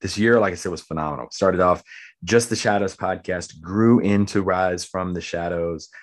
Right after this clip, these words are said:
And then we're heading into the new year, like I said, with some fresh Shadows podcast episodes. We got Rise from the Shadows coming up,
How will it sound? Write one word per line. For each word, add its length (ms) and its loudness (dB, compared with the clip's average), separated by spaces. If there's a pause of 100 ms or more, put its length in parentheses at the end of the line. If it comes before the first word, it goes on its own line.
(360)
And 140 0
then 360 0
we're 240 2
heading 220 0
into 200 -8
the 100 -6
new 120 -2
year, 300 -2
like 180 -4
I 60 -4
said, 360 -4 (460)
with 120 -8
some 100 -6
fresh 320 0
Shadows 340 0
podcast 500 -4
episodes. 520 -4
We 80 -6
got 240 -2
Rise 320 0
from 120 -4
the 60 -6
Shadows 400 -2
coming 360 -6
up, 240 -4